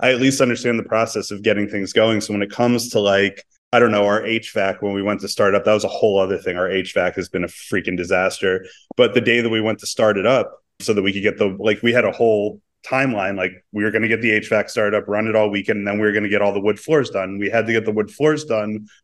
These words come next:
before we could do this. So, like, this domino was gonna drop a whole bunch more dominoes. I was told it would take about an hour to get the entire system started up. So I was like, "All right, great. I'll buy lunch for everyone. Like, like, let's come in, get the A C thing started up." It was supposed to be at one P M, and it was gonna be up and running by two.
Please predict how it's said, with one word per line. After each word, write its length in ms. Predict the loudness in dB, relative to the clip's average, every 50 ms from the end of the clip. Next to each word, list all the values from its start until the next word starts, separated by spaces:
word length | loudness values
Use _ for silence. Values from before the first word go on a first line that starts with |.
| _ _
before 320 | -4 -2 0 2 2 2
we 80 | 2 2
could 120 | 0 -2
do 80 | 0 0
this. 200 | 2 0 0 0
So, 60 | 0
like, 180 | 0 0 0 0
this 180 | -2 -2 -2 0
domino 460 | 2 2 4 4 2 2 2 0 0 0
was 160 | -2 -4 -6
gonna 160 | -8 -8 -4
drop 320 | 0 0 2 2 0 0
a 60 | -2 0
whole 120 | 0 0
bunch 240 | 0 0 -4 -4 -4
more 160 | -4 -4 -2
dominoes. 640 | 0 2 2 2 2 2 2 0 0 0 -2 -4 -8 -16 _ _ _ _ 2
I 80 | 2
was 100 | 2 2
told 240 | 2 2 2 2 2
it 40 | 2
would 80 | 0 0
take 140 | -2 0
about 200 | 2 2 2 2
an 80 | 0 -2
hour 280 | -2 0 2 2 2 0
to 80 | 0
get 160 | -4 -4 -4
the 100 | -4 -6
entire 280 | -8 -4 0 0 0 2
system 380 | 0 -2 -4 -6 -6 -8 -12 -8
started 340 | -4 -4 -4 -2 -2 -2
up. 160 | -2 -4 -4 -4
So 120 | -4 -4
I 20 |
was 80 | -4 -2
like, 100 | 0 2
"All 60 | 2
right, 180 | 2 2 2 2
great. 180 | 2 2 2
I'll 80 | 2 2
buy 200 | 2 2 0 0
lunch 280 | 0 0 -2 -2 -4 -2
for 100 | 0 0
everyone. 500 | 0 0 0 -2 -2 -2 -2 -2 -2 -2
Like, 200 | -2 -4 -4 _ _ _ -4
like, 200 | -2 -2 -2 0
let's 160 | -2 -2 -2
come 260 | 0 0 0 0 0 0
in, 200 | -2 0 0 0
get 160 | -2 0 0
the 100 | 0 -2
A 60 | -2
C 340 | -2 -4 -4 -4 -4 -4 -4
thing 200 | -4 -6 -4 -4
started 320 | -2 0 2 2 2 2 0
up." 100 | 0 -2
It 60 | -2
was 100 | -4 -4
supposed 280 | -2 0 0 0 -2
to 60 | -4 -4
be 140 | -2 -2
at 100 | -2 0
one 220 | 0 0 0 0 -2
P 200 | -2 0 0 2
M, 380 | 2 2 0 -2 -4 -6 -8 -14 _ _ _ _ 0
and 140 | 0 2 2
it 40 | 2
was 200 | 0 0 -2 -2
gonna 220 | -2 0 0 2
be 100 | 2 2
up 120 | 2 2
and 100 | 0 -2
running 200 | -2 0 0 0
by 140 | 0 0 0
two. 420 | -2 -2 -2 0 0 0 -2 -4